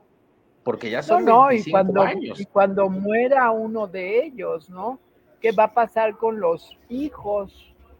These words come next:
Speaker 2: con la esposa?
Speaker 1: El puesto laboral no se hereda,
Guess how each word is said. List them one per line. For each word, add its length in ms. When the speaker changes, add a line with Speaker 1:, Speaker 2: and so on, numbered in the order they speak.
Speaker 2:
con 180
la 100
esposa? 840
Speaker 1:
El 220
puesto 400
laboral 520
no 140
se 180
hereda, 520